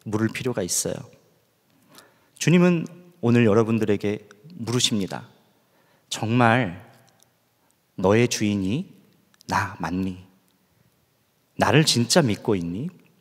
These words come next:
내가 너의 왕이니?" 주님이 여러분에게 그렇게 묻고 계세요. 주님을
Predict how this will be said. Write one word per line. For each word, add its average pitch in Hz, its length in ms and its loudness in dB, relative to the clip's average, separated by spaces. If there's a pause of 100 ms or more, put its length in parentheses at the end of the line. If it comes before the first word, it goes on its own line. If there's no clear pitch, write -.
(580)
내가 107 240 4
너의 113 220 4
왕이니?" 107 520 0 (1000)
주님이 165 320 2
여러분에게 107 800 0 (480)
그렇게 110 260 -4
묻고 104 300 -6
계세요. 95 340 -4 (1700)
주님을 135 720 2